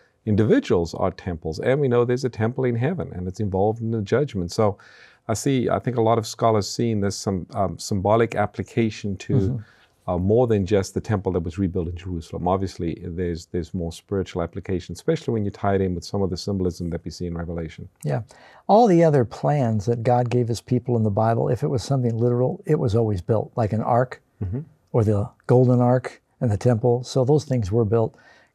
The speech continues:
Speaker 2: I don't think God would have given Ezekiel all these things if it was supposed to be literally built,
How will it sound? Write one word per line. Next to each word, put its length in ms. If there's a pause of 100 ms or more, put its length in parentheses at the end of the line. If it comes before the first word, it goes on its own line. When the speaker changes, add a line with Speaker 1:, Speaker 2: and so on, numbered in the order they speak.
Speaker 2:
I 140
don't 100
think 140
God 300
would 80
have 140
given 260
Ezekiel 600
all 200
these 260
things 320
if 120
it 100
was 120
supposed 360
to 80
be 120
literally 600
built, 360